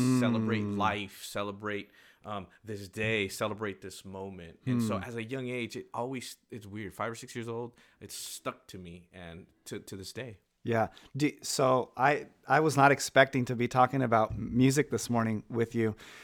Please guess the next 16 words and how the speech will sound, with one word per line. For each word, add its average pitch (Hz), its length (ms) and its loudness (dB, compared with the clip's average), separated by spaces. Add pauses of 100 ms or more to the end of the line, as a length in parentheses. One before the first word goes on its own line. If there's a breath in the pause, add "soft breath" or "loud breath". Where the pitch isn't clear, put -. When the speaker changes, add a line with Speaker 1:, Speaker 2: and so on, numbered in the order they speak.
(140 loud breath)
Speaker 2:
It 120 140 2
sounds 139 360 6
like, 131 300 6 (100)
um, 110 680 0 (1040 soft breath)
music 127 420 4
had 127 160 6
a 123 80 4
very 120 300 4
big 120 420 2
impact 123 460 2
on 113 180 2
you 113 320 0
at 113 140 4
an 107 100 -2
early 113 340 2
age. 123 360 2